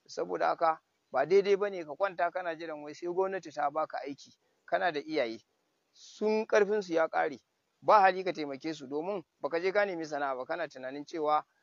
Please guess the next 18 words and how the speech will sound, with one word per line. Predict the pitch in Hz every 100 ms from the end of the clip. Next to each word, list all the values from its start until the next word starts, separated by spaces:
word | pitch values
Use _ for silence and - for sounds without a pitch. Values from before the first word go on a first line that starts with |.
| _
ai | 156 175 185 175
gwamnati | 185 185 185 151
za | 151
ta | 151
ɗauke | 131 127 147
ni | 143
aiki. | 123 127 - _ _ _ -
To | 139
ba | 175
abin | 165 170
da | 156
zai | 156
biyo | 143 139 147
baya | 147 151 151
sai | - 156
ƙarairayi | 160 156 143 139 175
da | 156
basussuka. | 123 120 127 131 117